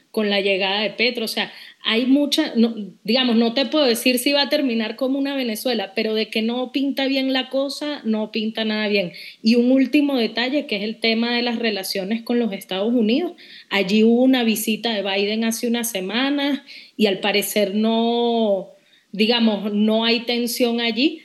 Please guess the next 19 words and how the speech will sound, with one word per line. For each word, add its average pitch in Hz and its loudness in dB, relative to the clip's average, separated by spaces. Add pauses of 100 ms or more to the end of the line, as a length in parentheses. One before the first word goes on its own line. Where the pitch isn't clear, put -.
(160)
pero 220 -2
Petro 214 -2
sí 226 0
ha 220 0
dicho 226 0
muchas 226 0
veces 269 -2
que 202 0
esas 220 -4
relaciones, 202 -2
eh, 196 0
van 180 -4
a 196 -4
entrar 202 -4
en 214 -2
revisión, 196 -2
¿no? 214 -4
Entonces 214 -2
son 254 0